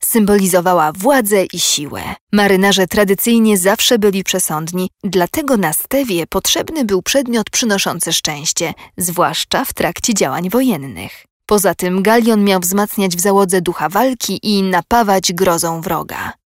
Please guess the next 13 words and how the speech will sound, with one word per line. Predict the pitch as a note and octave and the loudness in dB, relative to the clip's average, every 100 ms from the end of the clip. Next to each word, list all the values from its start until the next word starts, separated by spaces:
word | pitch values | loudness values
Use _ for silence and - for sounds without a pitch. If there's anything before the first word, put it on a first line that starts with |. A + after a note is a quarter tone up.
| _ | _
Kiedy | - G3 F#3 | -2 2 2
marynarka | F#3 F3 C#4+ - D#4 | 2 2 -2 0 0
szwedzka | - G#3 - G#3 | 2 0 0 0
zaczęła | F#3+ - G#3 G3 | 0 0 0 0
budować | G3 G3 F#3+ F3+ | 2 2 2 0
okręty | F#3+ - A#3+ A#3+ G#3+ | -4 -2 -2 2 0
ze | F3 | 0
stali, | E3 - D3+ D3+ F3+ D#4+ - | -2 -4 -6 -6 -6 -6 -4
tradycja | - F3+ D#4 - F4 | -2 -2 -2 -2 -2
rzeźbienia | A3 F#3+ F3 A#3 A#3+ F3+ | 2 0 0 0 0 2
galionów | D#3+ F3+ A3+ G3+ F#3 - | 0 0 0 0 -4 -8
powoli | B3 A#3+ E4 C#4+ | -4 -2 -2 0
zanikła, | A3+ F#3 D3+ - D3 D3+ | -2 -2 -4 -8 -6 -6